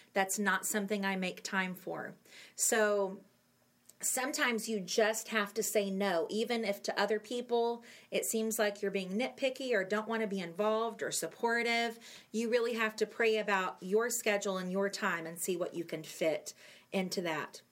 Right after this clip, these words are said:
And then the last one that really is the most important one out of all of them, learn to rest in God. I love Psalm forty-six ten. It says,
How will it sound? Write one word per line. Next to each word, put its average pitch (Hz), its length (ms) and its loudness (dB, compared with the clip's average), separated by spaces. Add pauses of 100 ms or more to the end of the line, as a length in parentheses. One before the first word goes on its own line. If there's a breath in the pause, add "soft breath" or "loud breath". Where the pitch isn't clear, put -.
(220)
And 226 200 2
then 214 200 2
the 214 100 4
last 254 500 0
one 180 520 -2
that 196 240 0
really 214 500 2
is 190 220 0
the 185 120 0
most 180 520 0 (380 loud breath)
important 285 540 0
one 190 440 2
out 190 180 4
of 185 180 -4
all 226 280 0
of 180 180 -2
them, 170 480 -2 (640 soft breath)
learn 208 380 0
to 233 160 -2
rest 185 540 0
in 170 200 -6
God. 139 440 -4 (1000 loud breath)
I 202 100 4
love 208 380 2
Psalm 202 500 0
forty-six 208 840 0
ten. 175 500 -4
It - 180 -4
says, 175 680 0